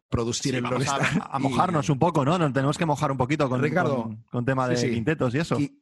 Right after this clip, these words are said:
Speaker 1: quintetos All-Star, ¿vale? Quintetos All-Star, ¿cómo lo vamos a hacer? Eh,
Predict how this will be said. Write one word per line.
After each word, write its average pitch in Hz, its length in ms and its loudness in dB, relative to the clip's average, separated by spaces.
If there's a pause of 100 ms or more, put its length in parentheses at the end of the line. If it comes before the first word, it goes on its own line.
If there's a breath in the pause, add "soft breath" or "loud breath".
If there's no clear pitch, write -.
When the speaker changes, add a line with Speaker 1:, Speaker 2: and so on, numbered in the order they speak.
Speaker 1:
quintetos 160 520 0
All-Star, 147 480 -2 (100)
¿vale? 135 260 -4
Quintetos 160 520 -4
All-Star, 180 500 -2
¿cómo 180 260 0
lo 165 100 2
vamos 165 280 -2
a 143 60 -6
hacer? 190 500 -2
Eh, 131 500 -4